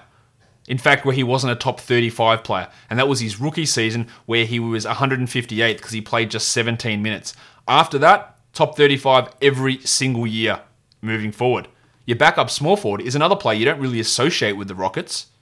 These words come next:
and that is Scott Pippen. His ninety-eight ninety-nine season, uh, with the Rockets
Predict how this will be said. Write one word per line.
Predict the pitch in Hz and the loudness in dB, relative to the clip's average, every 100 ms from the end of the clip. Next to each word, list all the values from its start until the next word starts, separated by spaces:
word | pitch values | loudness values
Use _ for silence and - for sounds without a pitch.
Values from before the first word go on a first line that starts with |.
| _ _ - | _ _ -6
and | 131 | -2
that | 170 | 0
is | 123 | 0
Scott | - 135 - | 2 2 2
Pippen. | 185 175 101 - _ _ _ | 0 0 -4 -10 _ _ _
His | 151 135 | -2 0
ninety-eight | 127 147 165 165 147 143 | 2 2 2 4 4 4
ninety-nine | 135 135 139 131 131 135 | 2 2 2 0 0 0
season, | - 135 131 139 139 - - | 0 0 0 -2 -4 -14 -4
uh, | 113 117 117 | 4 4 4
with | 123 | 0
the | 113 | 2
Rockets | 131 135 214 - | 2 2 -2 -6